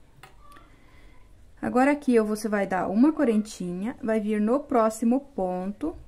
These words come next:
fazer um ponto baixíssimo. Uma correntinha, próximo ponto, um baixíssimo.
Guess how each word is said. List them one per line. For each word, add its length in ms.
fazer 340
um 100
ponto 300
baixíssimo. 680
Uma 200
correntinha, 760
próximo 420
ponto, 600
um 160
baixíssimo. 680